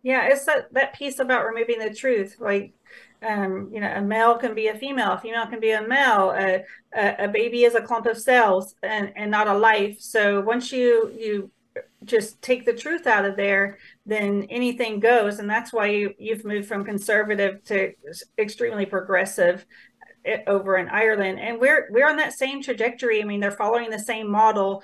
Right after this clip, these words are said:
There was a book called After the Ball, which, um, was, like, the whole,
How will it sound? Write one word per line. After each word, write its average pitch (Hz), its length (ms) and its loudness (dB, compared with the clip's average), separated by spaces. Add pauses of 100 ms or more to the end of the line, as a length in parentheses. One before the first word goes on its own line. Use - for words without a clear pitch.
(200)
There 247 140 4
was 262 160 4
a 247 40 4
book 240 300 2
called 233 480 2
After 220 320 0
the 214 120 -2
Ball, 196 600 4
which, 202 300 -6
um, 190 460 -4
was, 202 200 -4
like, 185 220 -2
the 202 100 -4
whole, 226 680 4